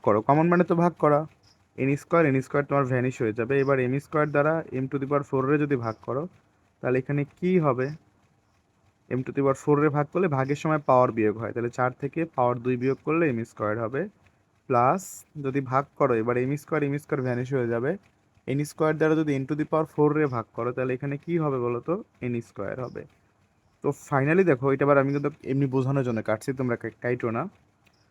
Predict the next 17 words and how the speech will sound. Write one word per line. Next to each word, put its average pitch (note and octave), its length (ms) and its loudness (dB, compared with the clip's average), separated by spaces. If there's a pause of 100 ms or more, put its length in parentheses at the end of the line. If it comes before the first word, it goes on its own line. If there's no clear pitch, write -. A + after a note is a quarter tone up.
(340)
তো E3+ 60 6
আমি E3+ 140 8
এখন F3 160 4
চাইলে F3+ 220 6
এটাকে F3 200 2
just D#3+ 280 2
এভাবে D#3 220 4
লিখতে D3+ 240 0
পারি C#3 200 0
কিনা A#2 160 -4
বলো A2+ 180 -2
তো? B2+ 120 -4
এমএন D3 400 0
হোল B2+ 200 -2
স্কয়ার C3 280 -4
লিখতে B2+ 280 -6
পারি। B2+ 320 -4